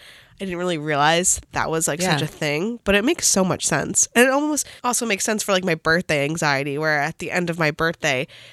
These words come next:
Speaker 1: feeling really, like, having that birthday stress kind of accumulate just from having to be so social and, like, with people, especially when we used to do all those, like, parties.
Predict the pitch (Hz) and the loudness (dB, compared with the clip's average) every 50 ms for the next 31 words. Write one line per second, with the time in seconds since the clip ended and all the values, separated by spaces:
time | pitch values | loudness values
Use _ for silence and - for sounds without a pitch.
0 | - - - 214 202 185 180 170 160 165 170 175 175 180 180 175 175 170 165 160 | -16 -6 0 2 2 4 2 0 -2 -4 -2 2 4 4 6 6 4 4 4 4
1 | 160 160 _ - - - _ _ _ _ _ _ _ _ _ _ _ _ _ _ | 2 0 _ -12 -20 -20 _ _ _ _ _ _ _ _ _ _ _ _ _ _
2 | - 165 165 165 - - _ _ _ _ _ - - 175 175 180 175 180 175 165 | -6 -4 -4 -4 -6 -8 _ _ _ _ _ -12 -6 -6 -4 -4 -2 0 0 0
3 | 165 - 185 175 175 - 185 185 180 - - - 202 196 - - - - 185 180 | 0 0 0 0 0 0 0 0 0 0 0 0 0 0 0 -2 -2 0 0 0
4 | 170 160 - - - 175 175 185 196 208 220 214 - 196 - - - 180 170 - | 0 -2 -4 -6 -4 -2 -2 2 2 2 2 2 2 0 -2 0 0 0 -2 -2
5 | - 170 165 165 175 170 170 - 170 170 - 175 160 156 156 156 151 - _ _ | 0 0 2 2 2 0 -2 -2 -6 -6 -2 0 0 2 2 0 0 -4 _ _
6 | _ _ _ _ _ _ - - - - 175 170 - - - 170 156 165 - - | _ _ _ _ _ _ -14 -8 -4 -2 0 2 2 2 4 4 2 2 0 2
7 | - 202 214 226 233 240 233 _ _ _ - - 175 175 180 160 147 - - _ | 4 4 4 4 4 2 -2 _ _ _ -8 -6 -4 -2 -2 -2 -4 -4 -8 _
8 | - 190 180 185 185 - - - - - 175 165 - - 110 120 117 123 151 - | -10 0 2 2 2 2 0 -10 -6 -4 -4 -4 -4 -6 -8 -6 -6 -6 -8 -10
9 | 196 - 175 160 - 175 160 160 151 147 151 151 - - 165 156 135 123 - - | -12 -8 -4 -4 -2 -2 -2 -2 -4 -4 -4 -4 -4 -2 -4 -4 -4 -4 -6 -6
10 | - - - - - - 160 143 - - - - - - - - - | -6 -8 -12 -10 -4 -4 -4 -4 -4 -6 -8 -8 -8 -6 -6 -8 -8